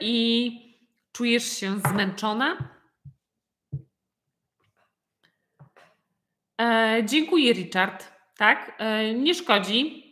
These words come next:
że musisz nas opuścić. Do zobaczenia w następny poniedziałek, Richard. Mm, w następny poniedziałek o siódmej.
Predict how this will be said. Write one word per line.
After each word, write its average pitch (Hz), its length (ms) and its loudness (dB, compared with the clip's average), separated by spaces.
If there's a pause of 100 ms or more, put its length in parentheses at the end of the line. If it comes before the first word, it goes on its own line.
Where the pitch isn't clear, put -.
(160)
że 233 140 -4
musisz 226 360 -4
nas 214 360 -2
opuścić. 220 840 -8 (300)
Do 262 180 4
zobaczenia 262 680 2
w 214 80 -6
następny 214 760 -2
poniedziałek, 196 720 -2
Richard. 214 640 -4 (840)
Mm, 220 300 -6 (140)
w 202 80 -10
następny 285 500 -2
poniedziałek 247 720 -2
o 233 40 -4
siódmej. 165 680 -6